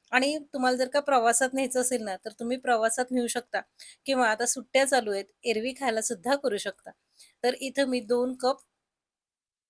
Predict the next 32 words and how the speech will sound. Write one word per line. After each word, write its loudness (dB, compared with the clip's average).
कणिक 2
घेतली. 0
कणकेच्या 2
ऐवजी 2
तुम्हाला -2
हवं 0
असेल 0
तर -4
तुम्ही -2
मैदा 0
वापरू 2
शकता, -2
फरक 6
काहीच 0
पडत 0
नाही. -12
मैदा 2
वापरा 2
किंवा -2
कणिक 0
वापरा. -6
तर 2
त्याच 2
कणकेमध्ये -4
अगदी -4
एक -4
चमचाभर 2
मी -4
बारीक 2
रवा 2
घालून -4
घेतला. -4